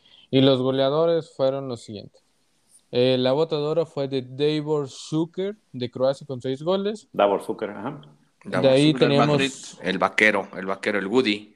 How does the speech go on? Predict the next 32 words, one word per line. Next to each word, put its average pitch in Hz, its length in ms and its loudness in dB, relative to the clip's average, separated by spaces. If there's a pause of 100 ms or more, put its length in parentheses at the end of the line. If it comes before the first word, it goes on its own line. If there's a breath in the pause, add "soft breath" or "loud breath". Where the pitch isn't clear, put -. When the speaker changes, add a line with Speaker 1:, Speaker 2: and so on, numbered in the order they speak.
Speaker 3:
el - 100 -20
Woody. 98 280 -12
Speaker 4:
Del, 123 260 0
Speaker 3:
Ujú. 127 180 -8 (380)
Speaker 4:
del 127 240 0
Madrid. 123 380 -2 (1160)
Speaker 3:
Sí, 110 120 -18
sí, - 100 -20
Speaker 1:
Del 117 120 2
Speaker 3:
que 107 60 -2
se 113 100 0
Speaker 1:
Madrid. 110 60 0
Speaker 3:
parecía 123 300 6
a - 20 6
Woody. 131 540 0
Cuando 107 300 -8
vean 127 200 -4
la 123 80 -2
foto 127 300 -6
de 120 160 0
él 120 160 -8
y 113 60 -8
vean 117 160 2
Speaker 1:
Del 131 180 6
Speaker 3:
a - 20 2
Woody 131 240 6
de 131 100 6
Toy 135 80 4
Speaker 1:
Madrid. 147 120 6
Speaker 3:
Story, 120 360 -4
era 120 120 0
igualito, 110 560 -6